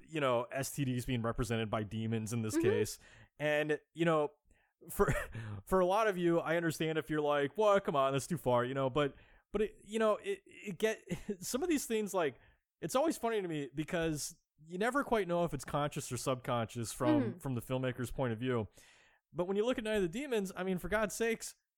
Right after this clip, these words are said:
Speaker 1: every single person except for Helen and Sal that die is during sex.
Speaker 2: Yep.
Speaker 1: You know?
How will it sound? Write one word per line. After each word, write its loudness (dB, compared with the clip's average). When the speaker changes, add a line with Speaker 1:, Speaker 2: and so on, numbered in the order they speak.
Speaker 1:
every 2
single 2
person 0
except -4
for 0
Helen 0
and 0
Sal 2
that 0
die 0
is 0
during 0
sex. -2
Speaker 2:
Yep. 0
Speaker 1:
You 0
know? 2